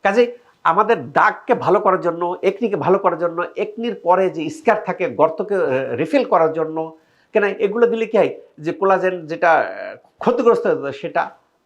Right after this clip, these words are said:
বেড়ে ওঠে, বেড়ে উঠলেই পরিষ্কার হয়ে যায়, ভালো হয়ে যায়। কাজেই যারা বিভিন্ন রকম হাইপার পিগমেন্টেশন সহ এই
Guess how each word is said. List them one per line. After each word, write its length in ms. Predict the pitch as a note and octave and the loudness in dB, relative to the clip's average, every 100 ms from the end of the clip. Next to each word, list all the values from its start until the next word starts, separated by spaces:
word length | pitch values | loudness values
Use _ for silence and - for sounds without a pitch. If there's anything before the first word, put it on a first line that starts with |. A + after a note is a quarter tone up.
| A#2+ | -2
বেড়ে 200 | A#2+ A2 | 0 0
ওঠে, 180 | - F2+ | -6 -2
বেড়ে 220 | D#3 A#3+ | 4 4
উঠলেই 380 | A#3+ C4+ D#4 - _ _ _ _ - | 4 -2 -12 -18 _ _ _ _ -20
পরিষ্কার 280 | F#2+ - | -20 -20
হয়ে 100 | F#2 | -20
যায়, 120 | _ _ - | _ _ -12
ভালো 140 | A#2 | -12
হয়ে 120 | F#2+ E2 | -12 -16
যায়। 140 | _ _ _ _ _ _ _ _ - | _ _ _ _ _ _ _ _ 0
কাজেই 300 | G3 B3 C4+ - - | 2 2 -2 -10 -10
যারা 500 | C3 D#3+ D#3+ D#3 - - | 0 4 4 4 -2 -10
বিভিন্ন 300 | B2+ A3 B3+ | -6 -2 -2
রকম 280 | A3 A3 F#3 | -2 -6 -4
হাইপার 280 | - D#3+ E3 | -2 0 -2
পিগমেন্টেশন 760 | E3 C#3 E3 D#3+ F#3+ - G3+ | -6 -6 -6 -6 -10 -6 -8
সহ 460 | - F3 D3+ C#3+ - - | -4 -2 -2 -4 -8 -14
এই 120 | - | -8